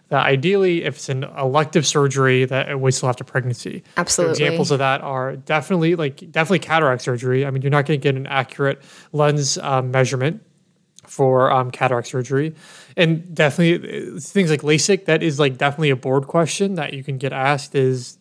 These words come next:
Speaker 1: you know, what's a contraindication to lasik? And a strict contraindication is pregnancy.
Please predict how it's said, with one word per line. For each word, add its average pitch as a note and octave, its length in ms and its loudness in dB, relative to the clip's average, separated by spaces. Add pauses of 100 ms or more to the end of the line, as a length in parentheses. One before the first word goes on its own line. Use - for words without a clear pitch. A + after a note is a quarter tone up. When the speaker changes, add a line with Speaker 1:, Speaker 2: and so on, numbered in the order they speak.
(120)
Speaker 1:
you C#3+ 120 -4
know, C3 140 0
what's C3+ 240 0
a C#3+ 40 -2
contraindication C#3 640 0
to D#3 80 2
lasik? C#3 400 2 (360)
And C#3 120 -2
a B2+ 120 -2
strict D#3+ 440 0
contraindication C#3 880 0
is B2+ 500 0
pregnancy. C3+ 640 -4